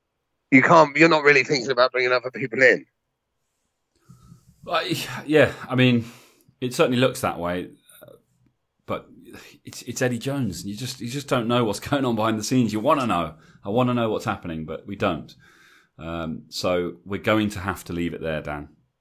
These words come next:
Speaker 2: Okay?
Speaker 1: Okay.
Speaker 2: Because <laughs> we're not gonna get anywhere else with it, but we're gonna come back to it, I suspect. Look how, look how much we came back to Don Armand. This is not going away.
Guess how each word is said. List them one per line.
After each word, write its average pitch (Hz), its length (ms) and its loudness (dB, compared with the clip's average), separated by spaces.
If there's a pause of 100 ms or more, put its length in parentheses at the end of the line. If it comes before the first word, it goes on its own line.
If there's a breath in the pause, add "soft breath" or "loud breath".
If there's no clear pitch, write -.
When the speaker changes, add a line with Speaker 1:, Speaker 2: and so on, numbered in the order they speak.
(200)
Speaker 2:
Okay? 85 280 -12 (480)
Speaker 1:
Okay. 87 580 0
Speaker 2:
Because - 480 -8 (260 loud breath)
<laughs> - 200 -18
we're 92 100 -4
not 117 200 2
gonna 110 160 0
get 113 200 4
anywhere 101 380 2
else 90 300 0
with 78 120 -6
it, - 120 -6
but - 120 -4
we're 92 120 -4
gonna 110 240 2
come 123 320 0
back 117 220 4
to 90 120 -4
it, 76 80 -2
I 90 140 -6
suspect. - 560 -4
Look 127 140 -2
how, 147 180 4
look 160 180 -2
how 170 80 2
much 156 220 2
we 131 60 -6
came 131 180 0
back 131 120 0
to 98 60 -14
Don 120 160 4
Armand. 92 400 0 (440)
This 135 200 -2
is 123 100 -2
not 131 200 2
going 127 200 2
away. 107 420 2